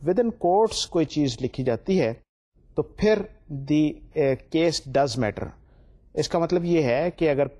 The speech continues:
کوٹ میں آپ کا اسٹرنگ ہے capital ڈی او جی اور دوسرا آپ کا کیس ہے small ڈی او جی، so these are two different strings۔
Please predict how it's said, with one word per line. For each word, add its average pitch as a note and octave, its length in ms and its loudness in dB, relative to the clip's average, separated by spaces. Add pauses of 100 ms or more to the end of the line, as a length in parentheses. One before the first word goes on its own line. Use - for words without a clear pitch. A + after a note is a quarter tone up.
(120)
کوٹ E3 300 0
میں C#3 180 0
آپ B2+ 160 0
کا B2 120 -6
اسٹرنگ C3+ 360 -4
ہے B2 200 0 (340)
capital D3 440 -2
ڈی C3+ 180 2 (140)
او B2 180 0 (140)
جی C3+ 160 2 (800)
اور C3 120 -2 (160)
دوسرا F#3 440 2
آپ - 140 0
کا C3+ 100 -2 (120)
کیس C3 220 0
ہے B2+ 60 2 (120)
small C#3+ 500 0
ڈی C3 180 0 (140)
او A#2+ 220 0
جی، B2+ 280 -2 (600)
so C#3 140 -2 (100)
these F3 320 0 (140)
are C#3 100 0 (160)
two C#3+ 240 2
different A2+ 400 -8
strings۔ - 420 -8